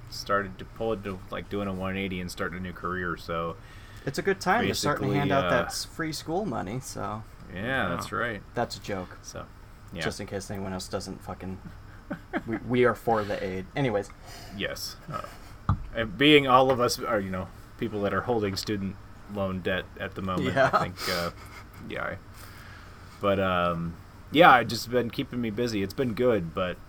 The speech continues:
Speaker 1: but busy. I think you forget how, uh, how much a full credit load of, uh, <laughs> yeah, full-time student, uh,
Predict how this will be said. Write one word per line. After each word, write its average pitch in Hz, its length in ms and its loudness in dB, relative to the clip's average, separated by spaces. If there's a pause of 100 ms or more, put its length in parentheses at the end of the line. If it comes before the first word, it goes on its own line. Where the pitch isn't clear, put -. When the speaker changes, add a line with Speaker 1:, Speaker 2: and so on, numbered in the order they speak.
(360)
Speaker 1:
but 95 180 -10
busy. 85 380 -4
I 80 60 -6
think 90 240 -12
you 87 100 -6
forget - 1600 -8 (100)
how, 87 320 0
uh, 85 260 0 (600)
how 95 120 -2
much 92 220 -4
a 90 80 -4
full 95 420 -4
credit 98 400 -2
load 95 240 -2
of, 90 280 -6
uh, 95 160 0 (440)
<laughs> - 460 -12
yeah, 92 160 0
full-time 98 380 -2
student, 95 480 -4
uh, - 360 -10